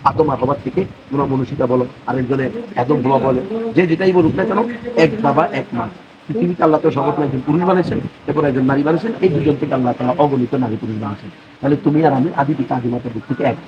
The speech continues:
যার কারণে তোমার শরীরের স্ট্যাটাস, বডি স্ট্যাটাস, গঠন প্রকৃতি আর আমার গঠন প্রকৃতি একই, চোখ, কান, হাত, পা, নাক, প্রত্যেকটা অঙ্গ প্রত্যঙ্গ দেখো এক। তোমার এখানে কাটলে রক্ত লাল, আমার এখানে কাটলে রক্ত লাল, তাই না দাদা? কেন? তাহলে আমাদের পিতা মাতা এক হওয়ার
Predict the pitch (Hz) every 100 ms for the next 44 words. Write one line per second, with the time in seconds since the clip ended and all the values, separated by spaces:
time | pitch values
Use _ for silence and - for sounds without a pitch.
0 | 147 - 147 165 151 175 160 - - 165
1 | 196 165 170 165 180 - - - - 135
2 | 127 123 123 139 131 - 123 104 104 123
3 | 139 - - 123 120 120 - 165 180 151
4 | 147 143 127 131 110 104 - - - 151
5 | 131 - 135 127 113 123 120 127 120 127
6 | 127 - - - 165 156 131 156 - 180
7 | 160 147 151 135 123 139 120 95 - -
8 | - 165 165 151 151 147 143 135 131 -
9 | 139 190 - 123 117 123 117 120 160 131
10 | - 101 90 - - 139 165 160 180 -
11 | - - - 127 123 - - - 123 -
12 | 123 156 - - - - 175 156 127 117
13 | - 139 - 131 - 135